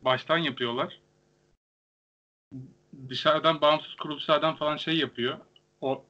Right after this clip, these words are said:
link paylaştım ben Twitter'da mesela. Orada bakarsan ki bizim mainstream medyada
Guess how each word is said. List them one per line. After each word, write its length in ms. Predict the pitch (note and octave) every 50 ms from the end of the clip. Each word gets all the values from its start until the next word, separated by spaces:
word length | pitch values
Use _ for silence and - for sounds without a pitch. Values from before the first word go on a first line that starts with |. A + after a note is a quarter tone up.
| _ _ _ -
link 240 | C#3 C3+ C#3+ C#3+ -
paylaştım 420 | C#3+ C3+ B2+ A#2 G#2 - - A#2+
ben 140 | A#2 A2+ A2
Twitter'da 400 | A2 - A#2+ A2 - A#2 A2 A#2
mesela. 320 | A2+ G#2+ A2 - A#2 A#2+
Orada 260 | B2 A#2+ A#2 A2+ B2 A#2+
bakarsan 560 | A#2+ A#2+ - C#3 C#3 C3+ - - C3+ F3 - _ _ -
ki 220 | - - C#3+ B2+
bizim 300 | A#2+ A#2+ C3+ C#3 D3 C#3+ - _ -
mainstream 500 | C#3+ C3+ C3+ C3+ C3 C3+ - C#3+ C#3+ C#3
medyada 540 | C#3 C#3+ C#3 C#3+ C#3 C#3 C3+ C3+ C#3 -